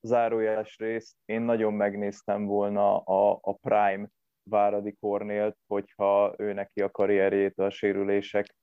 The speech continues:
ö, nem törik derékba, mert azért jól néz neki, vagy jól nézett volna ki egy testvérpár a magyar válogatottban.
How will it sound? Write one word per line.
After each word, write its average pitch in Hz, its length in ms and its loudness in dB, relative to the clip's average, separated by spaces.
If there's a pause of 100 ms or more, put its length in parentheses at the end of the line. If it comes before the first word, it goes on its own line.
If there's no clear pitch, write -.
(280)
ö, 98 320 2
nem 104 220 0
törik 101 260 0
derékba, 107 640 0 (1160)
mert 107 160 2
azért 110 420 0
jól 117 220 -2
néz 104 220 -10
neki, 101 440 -4
vagy 107 120 -2
jól 110 180 4
nézett 101 320 0
volna 104 280 -2
ki 101 120 -4
egy 98 120 -2
testvérpár 98 680 0
a 104 180 -2 (680)
magyar 110 340 0
válogatottban. 117 920 -2